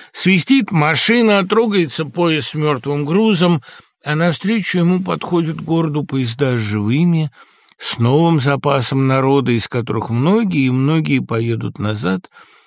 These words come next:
только до первой станции Преображенского или удельного кладбища. Здравствуйте, живые, прощайте, мёртвые.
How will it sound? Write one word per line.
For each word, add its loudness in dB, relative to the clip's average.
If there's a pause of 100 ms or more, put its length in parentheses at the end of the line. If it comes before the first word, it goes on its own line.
(240)
только 0
до -2
первой -2
станции -4
Преображенского -2
или -4
удельного -6
кладбища. -12 (540)
Здравствуйте, 0
живые, 2
прощайте, -4
мёртвые. -8